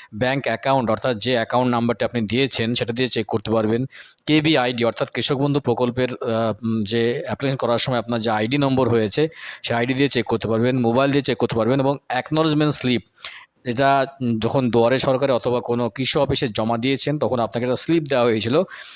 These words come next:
সেই অ্যাকনলেজমেন্ট স্লিপ দিয়েও কিন্তু আপনি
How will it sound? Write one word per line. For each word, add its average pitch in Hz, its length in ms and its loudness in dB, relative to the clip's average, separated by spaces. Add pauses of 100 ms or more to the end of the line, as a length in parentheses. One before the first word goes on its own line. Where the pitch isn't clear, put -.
(120)
সেই 131 280 0
অ্যাকনলেজমেন্ট 135 640 -2
স্লিপ 117 260 -2
দিয়েও 127 260 2
কিন্তু 113 320 -2
আপনি 113 240 -2